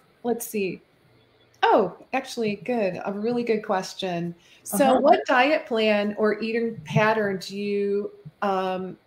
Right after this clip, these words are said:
Speaker 1: do you use to support clients with P C O S? Oh, and then a great question about soy. Uh, the million dollar question, right?
Speaker 2: Yeah. Um, so for starters, you know, in terms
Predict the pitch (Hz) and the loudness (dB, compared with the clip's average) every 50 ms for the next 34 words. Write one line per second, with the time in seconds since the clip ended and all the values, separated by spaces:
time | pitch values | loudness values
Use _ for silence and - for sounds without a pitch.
0 | - 208 - 220 214 202 208 208 196 190 190 - - - 202 202 - - 180 156 | -18 -10 -6 -4 -4 -2 -2 -2 -2 -2 -4 -6 -4 -4 -4 -4 0 0 0 0
1 | - - - 202 202 202 202 - - - 208 185 185 185 180 180 - 185 175 - | 0 -4 -2 0 2 2 2 0 -2 -2 -2 -2 -2 -2 -4 -6 -8 -10 -10 -10
2 | - - 180 175 - - 180 175 165 156 135 98 92 - - - - - - - | -10 -10 -10 -10 -8 -6 -4 -4 -2 -2 -2 -4 -6 -6 -10 -10 -12 -12 -2 -2
3 | 156 - - - - 226 247 247 220 202 214 214 220 233 262 254 208 - 175 170 | -2 -2 -2 0 2 6 8 8 8 8 8 4 4 2 2 0 -2 -4 -6 -4
4 | 180 220 240 262 - - 247 226 202 202 - - - 196 190 190 190 185 - 185 | 0 0 0 0 -2 -2 0 0 0 0 -2 -6 -6 -4 0 2 2 2 2 -2
5 | - - - 196 180 180 165 160 160 160 156 - - - _ _ _ - - 220 | -4 -4 -4 -2 0 0 0 0 -2 -4 -4 -8 -14 -20 _ _ _ 0 2 6
6 | 220 202 202 190 170 165 156 143 - - 143 - - - - - - 202 262 254 | 8 8 8 8 6 4 -2 -4 -4 -4 -4 -4 -6 -12 -16 -14 4 6 8 8
7 | 269 285 285 285 285 294 294 294 285 285 285 285 262 262 262 254 247 247 - 269 | 8 8 10 10 10 10 10 8 6 8 10 10 12 12 10 8 6 2 2 6
8 | 254 240 240 - - - - - 226 196 190 185 180 180 190 196 214 247 269 320 | 8 8 8 6 2 -2 -2 -2 -2 -2 -2 -2 -2 0 2 4 4 6 4 4
9 | 277 156 - _ _ _ _ 156 143 175 208 208 214 214 214 214 208 202 - - | 0 -2 -6 _ _ _ _ -8 -2 2 4 6 6 6 6 4 2 -2 -6 -12
10 | - - - - - - 233 226 226 220 - 208 - - - 277 269 269 277 269 | -16 -16 -18 -6 4 8 10 10 12 10 8 6 2 4 6 6 6 6 6 4
11 | 240 - - - 285 277 - - 269 254 277 285 294 294 294 294 269 - 262 240 | 4 2 2 0 0 0 0 0 0 0 2 2 2 2 2 0 0 0 -2 2
12 | 233 226 214 208 - - 220 220 214 - - 240 240 247 254 247 240 | 4 4 6 4 4 2 0 0 -2 -4 -4 -4 -2 -2 -2 -4 -6